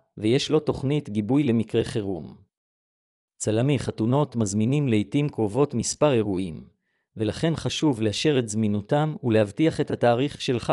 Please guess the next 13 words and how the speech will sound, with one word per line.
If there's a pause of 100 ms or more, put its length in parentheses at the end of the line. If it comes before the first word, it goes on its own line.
מראש. (920)
שאל
על
תכניות
המגירה
שלהם
במקרה
של
מחלה (160)
או
נסיבות
בלתי
צפויות.